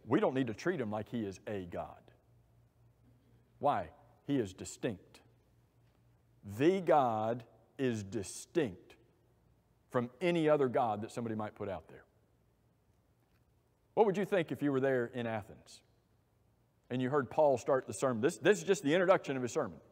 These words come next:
You're there in Athens and you hear Paul start his sermon this way.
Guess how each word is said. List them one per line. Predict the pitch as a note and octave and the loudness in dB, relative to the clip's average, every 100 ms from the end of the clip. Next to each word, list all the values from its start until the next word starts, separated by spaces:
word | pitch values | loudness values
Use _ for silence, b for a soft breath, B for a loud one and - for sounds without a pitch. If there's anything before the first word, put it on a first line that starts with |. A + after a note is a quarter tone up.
| _ _ _ _ _ _ _ _ _ _ _ _ _ _ _ B2+ | _ _ _ _ _ _ _ _ _ _ _ _ _ _ _ -2
You're | F3 | 2
there | F#3 | 4
in | F#3 | 6
Athens | F#3+ D#3+ B2 A2 | 4 2 -2 -4
and | B2 | -4
you | C#3 | -2
hear | D3 | -2
Paul | - D3 B2 | 0 0 0
start | - B2+ | 0 -2
his | A#2 | -2
sermon | D3 A#2+ G2+ | -4 -4 -6
this | F#2+ | -10
way. | F#2+ | -12